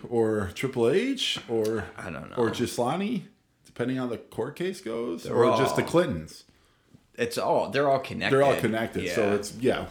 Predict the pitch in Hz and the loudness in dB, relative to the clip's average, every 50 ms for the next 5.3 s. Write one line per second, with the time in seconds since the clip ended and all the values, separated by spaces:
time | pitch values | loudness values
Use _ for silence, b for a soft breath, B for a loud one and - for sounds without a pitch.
0 | - - - - - 117 139 135 170 180 - - 131 127 135 123 110 - - 127 | -10 -14 -14 -6 2 4 4 6 6 4 2 0 0 2 2 2 2 2 0 2
1 | 123 120 120 117 120 101 117 110 113 123 127 131 131 143 143 143 139 135 131 131 | 2 2 2 0 0 2 2 2 4 4 2 2 2 2 0 2 2 2 0 0
2 | 123 - 123 120 120 120 120 120 143 - - - - _ - 110 113 95 - - | 0 0 0 2 2 2 2 0 -4 -8 -14 -20 -20 _ -4 -2 -2 -2 -2 -4
3 | - 110 101 104 104 107 - - - _ _ _ _ _ _ _ _ _ _ _ | -6 -4 -2 -2 -4 -4 -6 -12 -20 _ _ _ _ _ _ _ _ _ _ _
4 | _ _ _ _ _ _ _ _ _ _ _ _ - 101 101 98 98 98 98 98 | _ _ _ _ _ _ _ _ _ _ _ _ -4 -4 -4 -4 -2 -2 -2 -2
5 | 95 95 95 98 95 95 | -2 -2 -4 -6 -6 -8